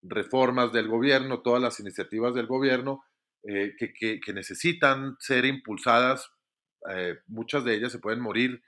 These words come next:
si al, al término de, de esta legislatura, en junio, eh, no se aprueban, como sucedería también con otra cantidad de proyectos de ley. Eh, pero eso ha generado una cantidad de, de, de tensión, principalmente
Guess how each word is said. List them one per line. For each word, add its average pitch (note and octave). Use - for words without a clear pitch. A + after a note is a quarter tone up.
si -
al, A2+
al F#2
término A#2
de, G2
de F2+
esta A2+
legislatura, G#2+
en E2+
junio, G#2+
eh, G2+
no G2+
se A#2+
aprueban, C3+
como G2
sucedería F#2
también F#2+
con A2+
otra A2+
cantidad G2
de A2
proyectos G#2
de A2+
ley. C3
Eh, A2
pero C3+
eso E3
ha E3+
generado C#3
una D#3
cantidad A2
de, C#3+
de, F#2+
de A2
tensión, A#2+
principalmente D3